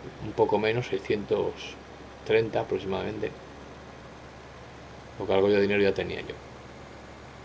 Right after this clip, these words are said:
Y así es, así es como poco a poco, pues,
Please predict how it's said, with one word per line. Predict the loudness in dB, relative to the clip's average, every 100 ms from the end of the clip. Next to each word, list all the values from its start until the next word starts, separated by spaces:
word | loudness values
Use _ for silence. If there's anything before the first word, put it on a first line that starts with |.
| -18 -18 -16 -12 0
Y |
así | 0 4 6
es, | 6 4
así | 0 2
es | 2
como | 0 0 2 2
poco | 2 4 4
a |
poco, | 4 4 6 4
pues, | 4 -2 -8 -12